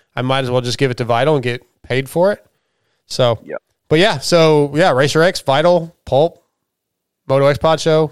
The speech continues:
Speaker 1: Moto Limited coming soon. I'm, I'm, I'm, I'm gonna be a part of everything, man. I gotta get my,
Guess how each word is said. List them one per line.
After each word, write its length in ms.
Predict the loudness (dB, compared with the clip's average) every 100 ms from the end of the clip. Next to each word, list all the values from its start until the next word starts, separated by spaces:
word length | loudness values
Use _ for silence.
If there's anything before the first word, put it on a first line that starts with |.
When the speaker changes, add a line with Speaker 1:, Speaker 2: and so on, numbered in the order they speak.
| -2
Speaker 1:
Moto 220 | 0 2
Limited 320 | 2 0 0
coming 180 | -2 -4
soon. 340 | -2 -2 0
I'm, 180 | -2 -4 -4
I'm, 120 | -8 -10 _ -8
I'm, 80 | -4
I'm 60 | -2
gonna 120 | 0
be 80 | 0
a 60 |
part 160 | 0 0
of 40 |
everything, 300 | 0 0 -2
man. 140 | 0 0
I 60 |
gotta 80 | 0
get 80 | 0
my, 160 | -2